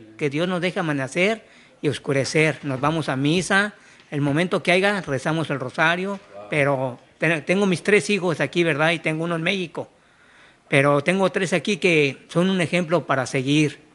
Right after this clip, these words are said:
Speaker 1: Ahorita les vamos a platicar de una historia de un hijo que tengo aquí.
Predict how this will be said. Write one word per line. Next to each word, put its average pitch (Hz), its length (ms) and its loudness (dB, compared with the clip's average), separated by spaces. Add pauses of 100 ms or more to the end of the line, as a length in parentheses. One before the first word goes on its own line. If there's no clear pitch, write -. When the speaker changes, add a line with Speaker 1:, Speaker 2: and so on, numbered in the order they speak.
(120)
Speaker 1:
Ahorita 160 220 2
les 165 100 0
vamos 170 200 0
a 160 80 2
platicar 143 380 0
de 170 60 -2
una 180 140 0
historia 165 340 0
de 151 80 -2
un 165 100 -2
hijo 151 180 -2
que 139 120 -4
tengo 151 240 0
aquí. 160 300 -2